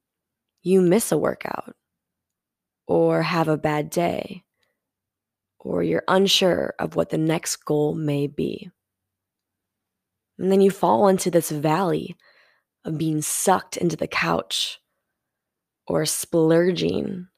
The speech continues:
a little more. And then you get so down on yourself and think you can't get out. So you stay there for a while and then get tired of it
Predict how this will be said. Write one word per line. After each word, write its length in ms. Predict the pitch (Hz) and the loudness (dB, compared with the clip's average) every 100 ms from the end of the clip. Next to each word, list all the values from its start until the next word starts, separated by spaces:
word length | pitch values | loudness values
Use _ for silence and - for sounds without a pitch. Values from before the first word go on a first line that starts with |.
| - | -6
a 80 | 170 | 0
little 260 | 160 151 151 | 2 2 2
more. 460 | 156 165 - - - - _ _ _ _ _ _ _ _ _ _ _ _ _ | 2 0 -2 -6 -12 -20 _ _ _ _ _ _ _ _ _ _ _ _ _
And 140 | 185 175 | 0 2
then 120 | 180 | 4
you 100 | 196 | 4
get 240 | 190 - | 2 0
so 500 | - - 190 208 226 | -2 0 2 4 4
down 480 | 220 - 180 180 185 | 2 0 2 4 4
on 180 | 170 - | 2 -2
yourself 760 | 143 170 - - - - - _ _ _ _ _ _ _ _ _ - | -6 -6 -6 -8 -8 -16 -20 _ _ _ _ _ _ _ _ _ -10
and 180 | 170 - | -10 -4
think 360 | 175 180 - - _ _ _ _ - | -4 -4 -10 -20 _ _ _ _ -8
you 200 | 165 160 | -4 -4
can't 280 | - 160 160 | -2 -2 -2
get 120 | 151 | -2
out. 220 | - - _ _ _ _ _ _ _ _ _ _ _ _ _ - | -4 -6 _ _ _ _ _ _ _ _ _ _ _ _ _ -10
So 160 | - | 0
you 120 | 208 208 | 0 2
stay 220 | 247 262 | 4 4
there 160 | 202 | 4
for 140 | - 57 | 0 -4
a 80 | 53 | -2
while 360 | 50 - - - _ _ _ _ _ _ _ _ _ _ - | -4 -8 -14 -20 _ _ _ _ _ _ _ _ _ _ -6
and 160 | 170 170 | 0 2
then 100 | 165 | 2
get 140 | 139 | 0
tired 400 | - 185 180 160 | 0 2 4 4
of 140 | - | 2
it 140 | - | -4